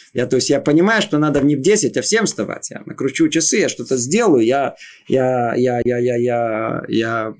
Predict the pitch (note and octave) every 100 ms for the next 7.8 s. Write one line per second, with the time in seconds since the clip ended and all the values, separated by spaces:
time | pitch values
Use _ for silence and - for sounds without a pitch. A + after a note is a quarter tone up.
0 | _ - A#2 C3+ C#3+ C#3+ C#3 C3 - C3+
1 | C#3 C3 - - A#2 A#2+ C3 E3+ D#3 D3+
2 | D#4+ - E3+ C#3 C#3 D#3 D#3+ D3 C#3+ C#3+
3 | C#3+ D3 C#3+ - - _ - C#3 D3 D3
4 | C3+ C#3 D3+ D3 D3 C#3 C3 C#3+ - C#3
5 | C3+ B2+ D3 D#3 A#3 G#3+ G3+ D3+ C#3+ C#3
6 | C#3 C#3 E3 D#3+ D3+ C3+ D#3+ C#3+ C#3+ C#3
7 | B2+ B2 C#3 C#3 - D#3 A3 F3+